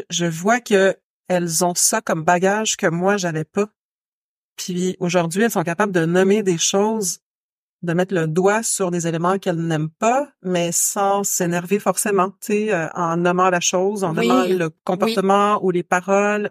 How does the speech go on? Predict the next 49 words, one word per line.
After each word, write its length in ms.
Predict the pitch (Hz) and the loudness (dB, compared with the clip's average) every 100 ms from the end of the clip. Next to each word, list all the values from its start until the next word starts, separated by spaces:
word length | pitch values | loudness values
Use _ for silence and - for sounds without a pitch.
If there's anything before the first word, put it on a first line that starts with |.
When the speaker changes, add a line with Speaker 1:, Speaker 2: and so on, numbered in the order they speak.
| - | -4
Speaker 1:
ou, 340 | 185 185 180 - | -2 0 0 -4
euh, 80 | 170 | -4
ce, 220 | - - | -4 -4
ce 220 | - - - | -8 -12 -6
qu'elles 160 | - 165 | -4 -2
n'apprécient 460 | 165 - 180 - 160 | -2 -2 -4 -4 -2
pas, 140 | 196 - _ _ _ _ _ | -2 -2 _ _ _ _ _
mais 160 | 175 175 | 0 0
sans 400 | - 185 190 196 | 0 2 2 0
forcément, 640 | 196 - 160 165 196 202 - | -2 -2 -2 0 0 -2 -2
euh, 340 | 147 143 151 - | -4 -4 -6 -6
en 160 | 151 143 | -8 -4
faire 220 | 175 165 | -4 -2
un 120 | 160 | -6
plat 240 | - 220 180 | -2 -2 0
ou 100 | 175 | 0
un 80 | |
drame, 380 | 165 165 196 180 | 0 -2 -4 -6
tu 80 | - | -6
sais. 200 | 185 202 | -6 -4
Je 140 | 180 | -4
pense 240 | 165 214 - | 0 0 2
qu'il 100 | 202 | 0
y 20 | |
a, 40 | - | 2
il 80 | 185 | 0
y 40 | |
a 40 | |
du 140 | 165 165 | 0 0
vocabulaire 880 | 185 202 220 202 190 196 240 226 - | 0 2 2 4 4 4 0 -4 -12
qui, 360 | - - 196 196 196 | -16 -4 -2 0 0
euh, 120 | 175 | -2
qui 240 | - - | -4 -10
est 160 | 175 190 | -2 0
en 120 | 180 | 0
train 300 | - 233 247 | 0 0 0
de, 340 | 185 170 156 151 _ _ _ _ _ _ _ _ _ _ _ | 0 0 -4 -10 _ _ _ _ _ _ _ _ _ _ _
de 160 | 202 196 | -2 0
couler 320 | - 202 220 | 0 0 0
jusqu'à 320 | 180 190 175 | 0 0 0
nous, 200 | 175 220 | 0 0
là, 380 | 202 196 185 170 | 2 2 0 -4
jusqu'à 240 | 160 - | -4 -2
la 80 | 185 | -2
plaie, 240 | 190 196 208 | 2 0 2
<laughs> 480 | 233 - - - 269 | 2 2 -2 0 0
qui 200 | - 254 | 0 0
concerne, 580 | - 202 - 202 208 | 2 2 4 2 2
euh, 140 | 190 | 0